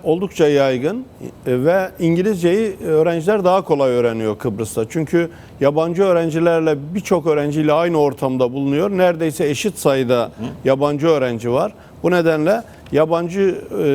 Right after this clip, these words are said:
Speaker 1: dili öğrenme daha kolay oluyor. Bunun yanı sıra dünyanın bütün ülkeleriyle arkadaşlıklar kurmuş oluyor öğrenciler. İş imkanları doğuyor. Mesela,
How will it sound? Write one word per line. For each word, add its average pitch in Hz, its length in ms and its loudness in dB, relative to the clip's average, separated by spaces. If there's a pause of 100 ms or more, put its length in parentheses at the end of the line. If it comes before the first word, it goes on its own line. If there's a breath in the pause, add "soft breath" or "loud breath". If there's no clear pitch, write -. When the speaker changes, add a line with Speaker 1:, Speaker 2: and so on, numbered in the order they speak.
(180)
Speaker 1:
dili 156 200 2
öğrenme 170 600 2
daha 175 240 0
kolay 160 320 2
oluyor. 120 360 0
Bunun 180 200 -2
yanı 240 220 0
sıra 170 380 0 (640 loud breath)
dünyanın 185 480 2
bütün 240 220 -2
ülkeleriyle 170 760 2
arkadaşlıklar 180 840 0
kurmuş 139 400 -2
oluyor 120 360 4
öğrenciler. 117 420 -2
İş 220 260 -4
imkanları 156 600 0
doğuyor. 117 300 0
Mesela, 170 520 -2